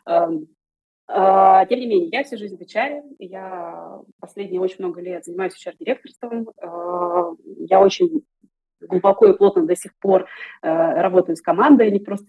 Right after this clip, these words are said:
сижу где-то в кабинетике и что-то делаю. Поэтому, а, очень сильно слежу, а, за тем, как меняются тенденции, э, как, что происходит, чего не хватает, и поэтому с большим удовольствием, ну, в общем-то, м,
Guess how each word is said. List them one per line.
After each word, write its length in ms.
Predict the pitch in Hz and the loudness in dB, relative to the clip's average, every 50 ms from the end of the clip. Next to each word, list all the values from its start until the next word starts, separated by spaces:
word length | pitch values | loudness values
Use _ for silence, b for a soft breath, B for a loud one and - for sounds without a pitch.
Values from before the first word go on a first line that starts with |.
| _ | _
сижу 200 | _ 190 185 196 | _ -12 -10 -8
где-то 300 | 180 170 170 - - 160 | -8 -8 -8 -8 -10 -18
в 40 | 160 | -16
кабинетике 560 | - - 165 160 175 185 185 185 - _ - | -14 -14 -4 2 4 6 6 4 2 _ -6
и 40 | 170 165 | -6 -6
что-то 280 | - - 180 - 180 | -8 -12 -12 -10 -6
делаю. 360 | 165 165 175 165 156 151 151 - | -4 -2 -2 -2 -4 -6 -8 -8
Поэтому, 720 | - 196 202 - 202 196 185 185 180 170 - - - - | -6 -8 -6 -2 0 4 6 6 6 6 4 0 -8 -8
а, 160 | 175 175 175 | -6 -6 -6
очень 280 | 175 165 180 196 196 - | -6 -6 -6 -6 -6 -4
сильно 220 | - 226 202 185 180 | -2 0 2 2 0
слежу, 500 | - - - 180 175 180 208 202 185 B B B B B B B B _ _ _ - | 0 -4 -10 -10 0 4 6 6 6 B B B B B B B B _ _ _ -6
а, 320 | - 165 170 165 165 160 - _ _ | -2 0 2 2 0 -2 -6 _ _
за 180 | - - 185 185 | -4 -2 -2 -2
тем, 160 | - 202 185 | 0 -2 -4
как 180 | - 180 - - | -6 -8 -2 4
меняются 400 | 180 175 175 170 165 165 - - | 4 4 4 4 0 -4 -8 -6
тенденции, 560 | - 170 165 185 262 285 269 - - 226 202 | -4 -2 0 4 4 4 4 4 0 -4 -4
э, 540 | 190 196 190 175 - - 160 165 156 151 160 - | -4 -2 -2 -2 -2 -4 -6 -8 -8 -10 -12 -12
как, 260 | - 170 - _ - | -12 -12 -12 _ -16
что 200 | - - - 180 | -10 -6 -6 -6
происходит, 680 | - - - 180 175 165 - - - 269 247 220 214 - | -6 -4 -4 -4 -4 -4 -6 -2 0 2 2 2 0 -2
чего 220 | - - 165 170 | -8 -10 -4 -2
не 160 | 165 165 160 - | -2 -2 -2 -4
хватает, 600 | - - 160 - - 233 254 254 247 240 - - | -10 -10 -6 -4 -2 -2 0 0 -2 -4 -6 -10
и 220 | - - - - | -12 -10 -10 -10
поэтому 540 | - - 180 190 - 185 175 170 165 160 - - | -6 -6 -6 -2 0 0 0 0 -2 -4 -8 -10
с 160 | - - 185 - | -14 -14 -12 -8
большим 400 | 170 180 170 - - 190 170 - | -8 -6 -6 -6 -6 -6 -6 -6
удовольствием, 640 | - - - - - 233 - - - 196 175 - 156 | -6 -8 -8 -6 -6 -6 -6 -6 -4 -2 0 0 -2
ну, 120 | 165 175 | -2 -6
в 60 | - | -12
общем-то, 440 | 170 160 - - 165 - _ 143 143 _ _ _ _ - _ _ | -12 -12 -10 -10 -10 -12 _ -20 -20 _ _ _ _ -20 _ _
м, 440 | - - - - 196 190 - - - | -14 -14 -12 -12 -14 -16 -16 -16 -18